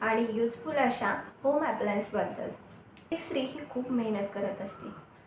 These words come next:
सकाळी उठल्यापासनं रात्री झोपेपर्यंत सारखी काही ना काही कामं चालूच असतात. स्वयंपाक, स्वयंपाक झालं की जेवण, जेवणानंतर मग ती सगळी आवरावर, मग भांडी घासायची, भांडी घासून झाल्यानंतर ती सुकल्यानंतर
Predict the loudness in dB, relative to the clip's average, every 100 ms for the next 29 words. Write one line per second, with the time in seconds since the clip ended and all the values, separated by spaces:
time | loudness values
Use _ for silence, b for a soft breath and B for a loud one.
0 | -12 -6 0 6 6 6 4 2 4 2
1 | 0 -2 0 2 2 2 2 2 2 2
2 | 2 0 -2 -4 -6 -8 -10 -16 -18 -4
3 | -2 0 -2 2 4 2 2 0 2 2
4 | 0 0 -2 -2 -4 -6 -6 -6 -6 -12
5 | B B B -4 2 4 4 4 4 2
6 | -8 -8 -4 0 2 2 2 2 2 0
7 | 4 4 4 0 -4 -10 -2 0 2 2
8 | 2 0 2 2 2 0 -2 0 2 4
9 | 6 4 4 2 -2 -4 -12 -20 -6 -2
10 | 0 0 2 0 0 0 -2 -4 -10 -10
11 | -14 -20 -14 -4 -2 0 0 0 0 0
12 | 0 0 0 0 -2 -2 -2 -4 -4 -4
13 | -2 0 0 -2 -2